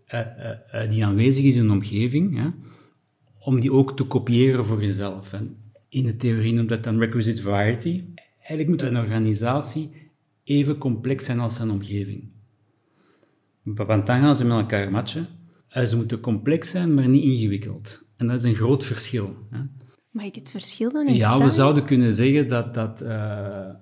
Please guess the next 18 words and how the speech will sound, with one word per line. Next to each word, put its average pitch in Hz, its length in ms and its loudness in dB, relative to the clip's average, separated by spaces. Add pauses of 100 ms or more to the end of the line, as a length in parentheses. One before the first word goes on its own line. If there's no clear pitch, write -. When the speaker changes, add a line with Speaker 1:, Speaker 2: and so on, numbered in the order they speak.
(460)
Speaker 1:
een, 113 360 -6
een 107 220 -4
farmabedrijf 139 840 0
is 123 140 -8
complex, 110 680 -6
hè, 127 100 -6 (840)
maar 113 560 0
een 117 180 -2
universiteit 104 840 -2
is 107 140 -8
vaak 104 200 -8
complicated. 104 800 -10 (1200)
Speaker 2:
Ik - 140 -6
ben 247 120 2
nog 240 180 4
niet 226 120 8
helemaal 196 340 6
mee. 190 360 2